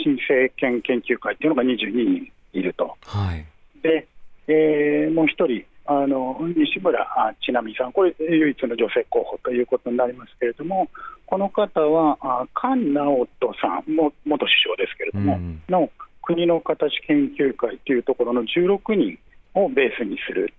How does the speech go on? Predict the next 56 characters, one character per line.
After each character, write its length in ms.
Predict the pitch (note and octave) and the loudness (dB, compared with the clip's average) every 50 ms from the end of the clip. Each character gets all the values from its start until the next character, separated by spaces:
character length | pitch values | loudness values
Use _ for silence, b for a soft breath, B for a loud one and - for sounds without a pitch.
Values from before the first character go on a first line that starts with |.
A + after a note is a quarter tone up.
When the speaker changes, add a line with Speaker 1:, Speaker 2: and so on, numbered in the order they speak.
| _ - _ _ - - - | _ -20 _ _ -18 -10 -6
Speaker 1:
と 40 | C3 | -6
い 160 | G#2 F#2 F#2 | -4 -4 -4
う 40 | E2 | -2
こ 120 | - B2+ | -2 -2
と 140 | - - D#3 | 0 0 -2
に 60 | B2 | 0
な 80 | G2 D#2 | -2 -4
っ 60 | - | -6
て 120 | - - - | -8 -10 -8
ま 120 | - E2+ | -8 -8
す。 60 | - - - - - - G2 - | -10 -10 -14 -14 -14 -14 -14 -14
Speaker 2:
は 340 | - - G#2+ G#2 G2 F#2 F2 | -8 -4 -4 -2 -2 -2 -4
い。 100 | E2 D#2+ - - - - | -8 -10 -14 -16 -8 -4
Speaker 1:
そ 200 | - D#3+ D#3 D#3+ | -2 -2 -2 0
れ 200 | E3 E3 E3 E3 | 0 2 2 2
で、 340 | D#3 - - F3+ E3+ D#3+ - B B B B | 0 -2 -2 0 0 0 0 B B B B
あ 100 | - F#3 | -4 -4
と 180 | F#3 - E3 C3 - - - A#2+ | 0 0 0 0 0 0 0 2
は、 120 | B2+ A#2+ | 2 2
ま 140 | A2+ B2 A#2+ | 0 0 -2
あ、 20 | A2+ | 0
大 200 | A#2 C#3+ D3+ C#3 | 2 0 0 0
串 200 | C3 A#2 - - | -2 -4 -2 -2
さ 100 | E3 C3+ | -2 0
ん 80 | C3 C3 | 0 0
で 100 | C3 B2+ | -2 -2
す 80 | - | -2
け 80 | - C#3 | -4 -4
ど 60 | B2 | -2
も、 160 | B2 D3 E3 | 2 2 2
大 60 | E3 | 2
串 160 | E3+ G3 F#3+ - | 2 -2 -2 0
さ 80 | G#3+ | 0
ん 100 | G3+ G3 | 0 2
は、 120 | G3+ G3 E3+ | 2 2 2
あ 120 | D#3 D#3+ | 2 2
の、 180 | D#3+ D#3+ D#3 D3+ - - _ - | 2 2 2 0 -2 -12 _ -6
希 100 | - - | -4 -4
望 200 | - - D#3+ D#3 | 0 2 2 2
の 140 | D#3 D#3+ D#3 | 2 2 0
党 400 | - - F#3 F#3+ E3+ B2 - - - - - - - - - - B3+ - - | 0 2 2 4 4 2 0 -4 -12 -16 -20 -20 -20 -20 -16 -16 -12 -6 -2
で 80 | - - | 0 0
も、 200 | B2+ G2+ F#2 E2+ _ _ _ - B B B B B - | 0 0 -4 -6 _ _ _ -20 B B B B B -4
え 640 | - B2+ G2+ F#2+ - G#2+ G#2+ G#2+ A2 A2 A2 G#2+ G#2 | -2 0 2 2 0 0 -2 -2 -2 -4 -4 -2 -2
ー、 40 | - | -2
活 220 | - - - - | -2 -4 -4 -2
躍 180 | B2 B2 - - | -2 -4 -2 -2
さ 80 | - - | -4 -4
れ 140 | F2+ F#2+ | -4 -4
て 140 | - - - | -6 -6 -6
い 100 | G2+ F#2 | -6 -6
ら 120 | - - - | -4 -4 -4
っ 20 | |
し 120 | - - | -4 -4
ゃ 40 | - | -6
っ 40 | - | -6